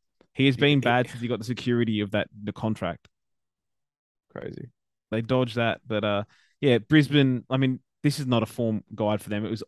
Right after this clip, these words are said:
Speaker 1: they looked much better in defense with Tomato back, which is,
Speaker 2: Isn't that weird?
Speaker 1: you know,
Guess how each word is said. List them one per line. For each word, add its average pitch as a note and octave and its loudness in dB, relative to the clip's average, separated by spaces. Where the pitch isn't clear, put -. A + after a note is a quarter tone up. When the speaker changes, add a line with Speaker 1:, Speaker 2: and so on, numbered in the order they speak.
Speaker 1:
they C3 4
looked C#3+ 2
much C#3 0
better C3 0
in B2 2
defense A2+ -2
with G#2+ -8
Tomato A2 0
back, G2+ -4
which G#2+ -12
is, G2+ -12
Speaker 2:
Isn't D#3 -6
that C#3 -2
weird? B2+ 2
Speaker 1:
you A#2+ -2
know, A#2+ 2